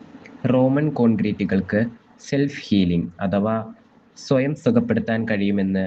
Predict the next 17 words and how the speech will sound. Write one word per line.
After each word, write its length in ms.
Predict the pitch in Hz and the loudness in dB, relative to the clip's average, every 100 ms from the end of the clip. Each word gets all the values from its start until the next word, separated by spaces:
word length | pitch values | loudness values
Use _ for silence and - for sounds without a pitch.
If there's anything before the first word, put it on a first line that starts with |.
| - | -4
കണ്ടെത്തിയിട്ടുണ്ട്. 760 | - 95 92 92 90 87 82 80 - _ _ _ 131 | -6 -6 -4 -2 -2 -2 -4 -4 -12 _ _ _ -16
ഇപ്പോഴത്തെ 520 | 139 151 151 151 175 | -6 -4 -4 -6 -8
കാലത്തെ 400 | 170 156 151 160 | -6 -8 -8 -8
കോൺക്രീറ്റുകൾ 720 | 156 117 117 120 110 120 127 | -4 -4 -4 -8 -8 -8 -8
പൊട്ടിയാൽ 540 | 127 110 - - 120 120 - | -8 -8 -8 -8 -8 -8 -6
പൊട്ടി. 360 | 92 - 90 80 - _ _ _ - | -8 -6 -8 -10 -18 _ _ _ -8
പക്ഷേ 380 | 101 - - 123 135 131 - - 120 | -8 -6 -6 -6 -6 -14 -18 -8 -4
റോമൻ 400 | 127 135 156 165 | -2 -2 -4 -4
കോൺക്രീറ്റുകൾ 680 | 156 143 139 135 135 131 131 | -4 -4 -4 -6 -6 -6 -6
അങ്ങനെയല്ലായിരുന്നു. 960 | 107 95 101 107 92 87 85 82 82 78 _ _ - | -6 -6 -6 -6 -6 -6 -6 -8 -8 -10 _ _ -10
അത് 140 | 104 | -8
പൊട്ടിയാൽ 520 | 117 120 110 113 120 127 | -6 -6 -6 -6 -6 -6
അതിനെ 280 | 110 107 117 | -8 -4 -6
സ്വയം 460 | - - 113 123 139 123 - - - | -6 -4 -4 -4 -6 -10 -16 -16 -8
നന്നാവാനുള്ള 760 | 135 143 156 156 160 156 139 139 | -6 -4 -4 -4 -4 -4 -4 -4
കഴിവ് 420 | 123 117 117 123 - - - | -4 -4 -4 -4 -6 -12 -12
അതിനുണ്ടായിരുന്നു. 800 | 107 104 107 92 87 87 87 85 | -8 -4 -4 -4 -6 -8 -8 -10